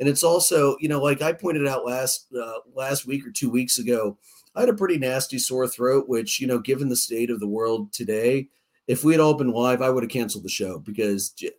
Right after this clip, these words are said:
I didn't have covid, but I didn't know that I didn't have covid, and I didn't wanna risk giving it to you guys. So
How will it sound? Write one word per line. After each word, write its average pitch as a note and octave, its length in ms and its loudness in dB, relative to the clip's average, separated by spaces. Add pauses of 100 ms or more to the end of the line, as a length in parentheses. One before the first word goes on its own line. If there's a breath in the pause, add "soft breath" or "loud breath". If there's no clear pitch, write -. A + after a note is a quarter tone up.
(300)
I D#3 140 4
didn't E3+ 240 0
have D#3+ 180 -2
covid, F3 440 0
but C#3 300 0 (100)
I C#3+ 120 2
didn't C#3+ 240 2
know D3+ 160 2
that F3 120 0
I E3+ 80 4
didn't D#3+ 200 -4
have D#3 140 0
covid, E3+ 240 -2
and E3 100 -4
I D#3+ 40 2
didn't D#3 200 -4
wanna D#3 140 0
risk D#3+ 240 -2
giving D#3+ 240 -2
it D#3+ 120 -2
to D#3+ 100 -10
you E3+ 120 -2
guys. - 460 -6 (400 loud breath)
So D3+ 760 6